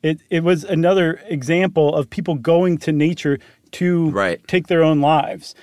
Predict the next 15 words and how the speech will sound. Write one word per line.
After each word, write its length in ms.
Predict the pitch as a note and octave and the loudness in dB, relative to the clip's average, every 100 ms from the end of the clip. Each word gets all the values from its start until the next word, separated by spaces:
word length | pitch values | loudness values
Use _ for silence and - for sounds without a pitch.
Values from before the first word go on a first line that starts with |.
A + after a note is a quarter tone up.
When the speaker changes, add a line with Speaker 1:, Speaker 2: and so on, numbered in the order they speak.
| - - - | -20 -14 -2
Speaker 1:
And, 300 | D#3 D#3 D3+ | 2 2 2
um, 400 | E3+ D3 C#3+ D3 _ - | 0 2 0 -4 _ -10
and 300 | G#3 D3+ D3+ - | -2 -2 -2 -8
there 280 | C#3+ F3+ | -4 0
was 160 | F3+ D3 | 0 0
a, 120 | D#3 E3+ | 0 0
an 140 | D3+ | -4
article 420 | - F3 F3+ E3+ D3 | 0 0 0 -2 -4
in 100 | C#3 | -4
Time 580 | - A3 G#3 C3+ B2+ - _ _ | -6 -2 -2 -4 -6 -14 _ _
from 140 | - C#3 | -6 -2
nineteen 320 | E3 - E3 | -2 -2 -6
thirty-five 540 | F#3 E3+ - F#3+ G3 D3 | -4 -4 -2 2 2 2
that 140 | D3 | 0
basically 500 | G3 G3 - F3 | -2 -4 -4 -2